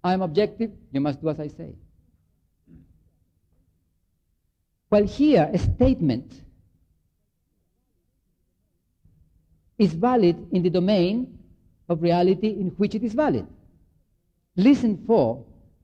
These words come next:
in another domain of reality, is an illusion. So whenever somebody makes an, an, a statement, is making an invitation to reflect in a particular domain of reality.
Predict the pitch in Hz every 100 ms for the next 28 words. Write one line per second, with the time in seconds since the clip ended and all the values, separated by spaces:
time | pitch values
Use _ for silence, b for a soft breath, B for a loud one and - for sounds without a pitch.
0 | - 160 160 247 269 208 175 180 165 180
1 | 170 175 175 180 196 220 285 - 92 -
2 | - - - - - - _ _ _ _
3 | _ _ - 214 214 226 294 285 214 185
4 | 208 196 196 202 185 170 - 170 165 -
5 | - 147 - - 247 175 127 123 - -
6 | - - _ _ _ _ _ _ _ -
7 | 151 180 196 196 185 175 170 175 320 254
8 | - 92 - _ _ _ _ _ _ _
9 | 165 175 - 208 - - - _ _ 156
10 | 156 156 165 156 147 135 135 127 117 110
11 | 87 82